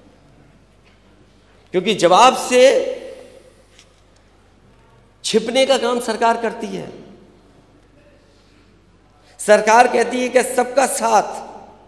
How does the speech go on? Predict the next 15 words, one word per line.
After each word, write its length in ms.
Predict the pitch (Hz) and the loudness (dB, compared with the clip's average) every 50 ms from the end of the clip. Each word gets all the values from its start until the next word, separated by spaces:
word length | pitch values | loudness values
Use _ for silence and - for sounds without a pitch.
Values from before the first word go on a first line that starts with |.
| _ _ _ _ _ _ _ _ _ _ _ _ _ _ - | _ _ _ _ _ _ _ _ _ _ _ _ _ _ -14
सबका 460 | - - - - 262 254 262 262 285 262 | -12 -4 2 4 4 4 4 4 4 4
विकास, 460 | 254 262 - 247 226 220 202 - - - - - - - - - - - - _ _ _ _ _ _ _ - - _ _ _ _ _ _ _ _ _ _ _ _ _ _ _ _ _ _ _ _ _ _ _ - | 4 2 0 0 0 0 0 -2 -6 -10 -14 -16 -18 -20 -20 -20 -20 -20 -20 _ _ _ _ _ _ _ -20 -20 _ _ _ _ _ _ _ _ _ _ _ _ _ _ _ _ _ _ _ _ _ _ _ -4
सबका 400 | - 240 240 247 247 285 277 269 | 0 0 0 2 2 -2 -2 -2
साथ 340 | 277 - 247 240 269 269 277 | -2 -2 -2 -2 -2 0 -2
तो 80 | 269 | -4
सरकार 340 | 240 - 240 208 240 247 233 | -4 -4 -6 -4 -4 -6 -4
चाहती 280 | - 240 220 220 - 240 | -4 -4 -4 -4 -6 -8
है, 240 | 226 208 185 - - - - - - - - - - - - - _ _ _ _ _ _ _ _ _ _ _ _ _ _ _ _ - | -8 -8 -8 -10 -12 -16 -18 -18 -20 -20 -20 -20 -20 -20 -20 -20 _ _ _ _ _ _ _ _ _ _ _ _ _ _ _ _ -6
लेकिन 260 | - 185 233 214 285 277 - | 0 0 0 2 2 -2 -2
सबको 380 | - - 240 233 - - 277 240 | -2 -4 -4 -4 0 2 2 4
बराबर 380 | 190 185 175 185 214 254 285 | 4 4 4 4 6 6 6
नहीं 160 | 285 294 302 294 | 4 4 2 2
लाना 220 | 294 277 277 269 | 2 2 0 0
चाहती 280 | 226 254 240 220 - 208 | -2 -2 -4 -4 -6 -8
है। 140 | 175 - | -12 -12